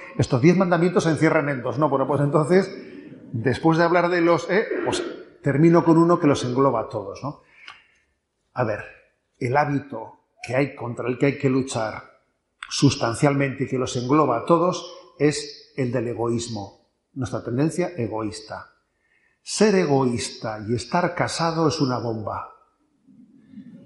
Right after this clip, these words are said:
Es como ser cura y ser ateo. A ver, cura, cura y ateo es complicado,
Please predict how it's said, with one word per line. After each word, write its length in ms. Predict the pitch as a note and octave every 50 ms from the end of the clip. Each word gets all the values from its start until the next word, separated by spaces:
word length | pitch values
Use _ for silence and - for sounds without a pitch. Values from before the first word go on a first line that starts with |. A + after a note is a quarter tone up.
| - -
Es 160 | - F3 D#3+ -
como 240 | - F#3 F3 E3+
ser 560 | - - - D#3+ D#3+ D#3 D#3+ - - - - -
cura 320 | - E3 F#3+ G3+ G3+ F#3+
y 80 | F3 C#3
ser 220 | - - D3+ C#3
ateo. 560 | B2 A2 A2 - B2 A#2 G#2 G#2 G#2 G#2 - - -
A 120 | - A2+
ver, 220 | A2+ B2 A#2+ - -
cura, 1800 | D#3+ D#3+ E3+ E3+ - - - - - - - - - - - - - - - - - - - - - - - - - - - - - - - -
cura 280 | - F#3+ G#3 G#3 F#3+ E3
y 80 | C#3+
ateo 840 | C#3 C3+ - - F3 F#3+ F#3+ G3+ G3+ G3 G3+ - - - - - - -
es 100 | - -
complicado, 720 | - E3 C#3+ B2 - C3+ C3 - - B2+ A2 G#2+ F#2 F2+